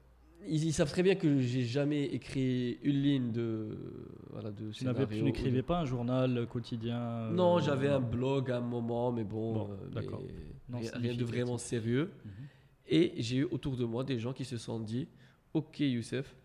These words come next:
Speaker 1: on va venir pendant six mois, euh,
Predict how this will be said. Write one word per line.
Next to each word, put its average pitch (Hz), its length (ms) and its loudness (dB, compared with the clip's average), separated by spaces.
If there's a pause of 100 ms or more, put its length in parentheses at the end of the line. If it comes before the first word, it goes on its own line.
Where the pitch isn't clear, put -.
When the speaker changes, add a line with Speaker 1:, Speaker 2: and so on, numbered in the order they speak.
(300)
Speaker 1:
on 113 100 -4
va 139 160 2
venir 123 340 0 (180)
pendant 104 280 -4
six - 280 -6
mois, 110 260 -4 (1040)
euh, 60 840 -6